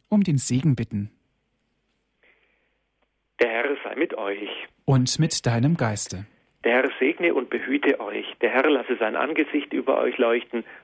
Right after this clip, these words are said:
Speaker 2: und sei euch gnädig. Der Herr wende euch sein Antlitz zu und schenke euch seinen Frieden.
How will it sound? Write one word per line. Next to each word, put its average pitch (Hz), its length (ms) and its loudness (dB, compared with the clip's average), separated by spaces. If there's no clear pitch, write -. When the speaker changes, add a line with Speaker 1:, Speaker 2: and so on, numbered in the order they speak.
Speaker 2:
und 107 160 -14
sei 104 160 -2
euch 101 180 -2
gnädig. 107 500 2
Der 110 100 2
Herr 143 180 2
wende 131 240 2
euch 113 180 -4
sein 107 160 -6
Antlitz 127 420 -2
zu 117 240 4
und 107 120 -4
schenke 135 320 2
euch 110 220 -2
seinen 110 340 0
Frieden. 107 540 -6